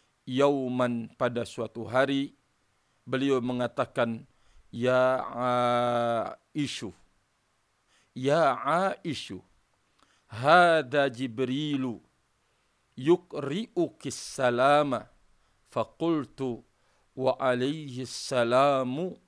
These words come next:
wa rahmatullahi wa barakatuh." Mengamalkan ilmu agama, barakallahu fikum. Sebuah hadis dari sahabat Abu Musa Al-Ash'ari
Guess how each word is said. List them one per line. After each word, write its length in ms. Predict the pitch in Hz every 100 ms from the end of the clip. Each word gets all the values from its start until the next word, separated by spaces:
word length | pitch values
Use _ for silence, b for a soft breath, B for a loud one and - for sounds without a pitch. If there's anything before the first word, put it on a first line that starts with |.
| _ _ _
wa 220 | 127 127 131
rahmatullahi 1600 | 135 - 131 127 120 - 117 113 110 127 131 127 117 120 120 113 _ _ _ _ -
wa 80 | -
barakatuh." 800 | - - - - - - - 113
Mengamalkan 1000 | 135 123 117 131 196 196 - 165 139 127 -
ilmu 600 | 226 214 185 147 110 - _ _ _ _ _ _ _ _ _ _ _ _ _ _ _ _ -
agama, 640 | 131 101 135 156 156 120 101
barakallahu 720 | 127 127 113 - 117 110 98 -
fikum. 320 | 123 - 101 _ b b b b b b b b b
Sebuah 480 | - 151 175 190 185
hadis 480 | 156 190 170 165 175 _ _ _ _ _ _ _
dari 240 | 139 139
sahabat 560 | 127 - 156 170 156 -
Abu 240 | 147 147
Musa 400 | 147 170 175 165
Al-Ash'ari 800 | 147 147 143 139 - 156 156 127